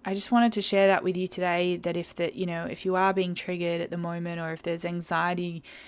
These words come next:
you know, around for you at the moment, just know that you can come back to your true voice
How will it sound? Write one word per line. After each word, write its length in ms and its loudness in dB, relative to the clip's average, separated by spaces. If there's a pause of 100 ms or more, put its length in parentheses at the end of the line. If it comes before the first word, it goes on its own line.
(160)
you 120 -6
know, 260 -4
around 440 -2
for 120 -6
you 140 2
at 120 -6
the 60 -6
moment, 560 -4
just 200 -6
know 240 4
that 120 4
you 100 0
can 160 -6
come 380 -8
back 420 0
to 460 -4
your 120 -2
true 300 -4
voice 500 -6